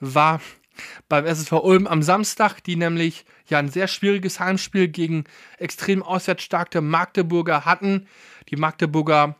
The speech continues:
hatten die Riesenchance, ganz oben eng ranzurücken, aber Ulm von Anfang an unter Interimstrainer Robert Lechleiter aggressiv in den Zweikämpfen. Man hat jetzt mittlerweile eine eingespielte Mannschaft im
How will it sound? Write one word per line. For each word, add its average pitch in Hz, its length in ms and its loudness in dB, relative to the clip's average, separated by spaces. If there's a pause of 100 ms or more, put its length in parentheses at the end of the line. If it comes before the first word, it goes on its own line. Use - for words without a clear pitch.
(180)
hatten - 200 -10
die 151 80 -2
Riesenchance, 170 800 -6
ganz 156 440 -6
oben 165 320 -4 (440)
eng 170 300 -2
ranzurücken, 190 1040 -4 (260)
aber 196 440 -2 (300)
Ulm 214 280 0
von 185 180 -2
Anfang 190 340 -2
an 185 320 0
unter 185 460 2
Interimstrainer 175 500 -4
Robert 170 320 -2
Lechleiter 175 640 -4
aggressiv - 840 -4 (240)
in 202 180 2
den 202 140 0
Zweikämpfen. 185 760 -2 (360)
Man 156 140 -2
hat 175 120 0
jetzt - 240 -6
mittlerweile 165 500 -2
eine 151 380 -8 (920)
eingespielte 180 520 -2
Mannschaft 156 580 0
im 151 240 -4